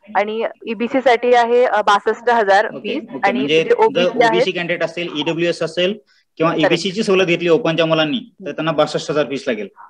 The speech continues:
Speaker 2: ओके, म्हणजे साधारणतः तेरा हजाराच्या आसपास fees येईल मग एनटी, एसटी कॅटेगरीला.
Speaker 1: बरोबर.
Speaker 2: आणि एससी कॅटेगरीला, अ,
Speaker 1: सतराशे
Speaker 2: एक
Speaker 1: रुपये पहिल्या वर्षी आहे, दुसऱ्या वर्षीपासून फक्त
Speaker 2: दोनशे नव्वद
Speaker 1: दीडशे
Speaker 2: रुपये.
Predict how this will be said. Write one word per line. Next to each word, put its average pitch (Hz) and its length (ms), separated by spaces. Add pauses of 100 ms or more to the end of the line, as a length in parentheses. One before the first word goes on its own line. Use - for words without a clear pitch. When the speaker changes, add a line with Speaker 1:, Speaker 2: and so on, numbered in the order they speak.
(600)
Speaker 2:
ओके, 127 260
म्हणजे 147 440
साधारणतः 151 480
तेरा 147 380
हजाराच्या 156 340
आसपास 156 320
fees 156 200
येईल 160 100
मग 156 140
एनटी, 151 320
एसटी 151 260
कॅटेगरीला. 135 460
Speaker 1:
बरोबर. - 840
Speaker 2:
आणि 139 560
एससी 147 260
कॅटेगरीला, 160 460 (520)
अ, - 40
Speaker 1:
सतराशे 262 600
Speaker 2:
एक - 60
Speaker 1:
रुपये 269 520
पहिल्या 269 240
वर्षी 277 220
आहे, 226 200
दुसऱ्या 247 320
वर्षीपासून 254 560
फक्त 254 140
Speaker 2:
दोनशे - 200
नव्वद 285 200
Speaker 1:
दीडशे - 140
Speaker 2:
रुपये. - 220